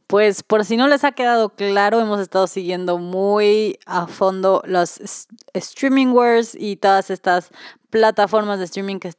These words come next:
que se han, eh, que han lanzado últimamente. Así que el día de hoy vamos a empezar hablando de Peacock. Eh, vamos a seguir con los, el segundo cuarto de, de Netflix, que ya salieron sus ganancias y sus números.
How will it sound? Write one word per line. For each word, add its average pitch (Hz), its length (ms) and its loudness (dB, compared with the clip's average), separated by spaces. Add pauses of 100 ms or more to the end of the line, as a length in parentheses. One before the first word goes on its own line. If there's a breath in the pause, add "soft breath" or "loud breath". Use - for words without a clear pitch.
(100)
que 180 120 -6
se 175 180 -6
han, 175 280 -4
eh, 156 560 -4 (240)
que - 100 -8
han 160 300 -6
lanzado 247 540 2
últimamente. 247 760 2
Así 196 300 -8
que - 240 -6
el 165 180 -10
día 269 160 4
de 254 160 6
hoy 214 160 4
vamos 185 280 -2
a - 20 -2
empezar 170 360 -2
hablando 160 480 0
de 160 240 -2 (360 loud breath)
Peacock. 226 600 0 (540 loud breath)
Eh, 175 420 0
vamos 175 280 0
a 170 60 -12
seguir 165 380 -2
con 165 520 0
los, 160 280 -4
el 160 100 -8
segundo 180 360 0
cuarto 170 460 -2
de, 156 640 -2
de 143 420 -6
Netflix, 185 640 -6
que 151 100 -8
ya 139 140 -6
salieron 143 400 -4
sus 160 320 -2
ganancias 165 800 -2
y 175 40 -8
sus 156 240 -8
números. 226 640 2